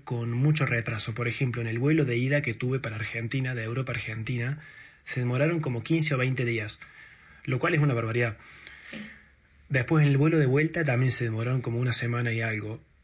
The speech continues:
Speaker 1: Yo, por suerte, fui a una casa y después volví a otra casa donde tenía ropa en ambos lados,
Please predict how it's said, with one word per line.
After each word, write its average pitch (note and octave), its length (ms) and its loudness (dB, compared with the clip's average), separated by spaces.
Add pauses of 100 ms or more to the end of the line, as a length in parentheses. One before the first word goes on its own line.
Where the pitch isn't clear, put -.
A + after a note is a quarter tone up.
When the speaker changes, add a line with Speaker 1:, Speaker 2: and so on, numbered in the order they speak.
(140)
Speaker 1:
Yo, D3 260 0
por D#3 160 2
suerte, D#3 420 2
fui D#3 380 4
a B2 100 0
una C3 220 2
casa D3 380 2
y D3+ 40 6
después C3 240 0
volví A#2+ 180 0
a C3+ 40 -2
otra B2 180 -4
casa C3+ 300 2
donde B2+ 160 0
tenía B2 260 -2
ropa C3+ 360 0
en A#2+ 80 -2
ambos B2 280 0
lados, C#3 520 2